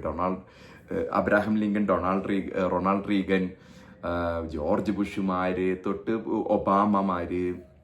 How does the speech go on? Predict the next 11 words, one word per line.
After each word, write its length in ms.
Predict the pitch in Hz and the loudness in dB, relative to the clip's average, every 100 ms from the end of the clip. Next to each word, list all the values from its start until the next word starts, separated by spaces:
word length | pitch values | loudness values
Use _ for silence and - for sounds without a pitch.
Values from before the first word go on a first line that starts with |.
| - | 0
അങ്ങനെ 160 | 123 135 | 4 4
ഒട്ടനവധി 440 | 135 160 156 156 | 4 2 4 4
പേരുകൾ 380 | 156 127 127 135 | 4 2 2 0
നമുക്കൊക്കെ 440 | 127 120 - 143 | 0 -4 -6 -8
സുപരിചിതമാണ്. 600 | 135 139 131 127 127 104 | -6 -4 -4 -4 -2 0
അമേരിക്കൻ 380 | 101 101 101 101 - | 0 -2 -2 -4 0
കെന്നഡി, 460 | 110 117 104 85 - - - 87 - | 2 4 2 -2 -8 -18 -8 -8 -6
ഏഹ്, 120 | 82 | -8
കൊല്ലപ്പെട്ട 580 | - 101 98 95 104 - 104 92 - - | -2 0 2 2 0 2 2 2 -2 -8
പ്രസിഡന്റ്, 460 | 107 92 87 85 82 | -6 -6 -6 -8 -8
ഏഹ്, 1160 | 85 - - - - - - - - 117 - | -10 -16 -20 -20 -20 -20 -20 -20 -2 0 0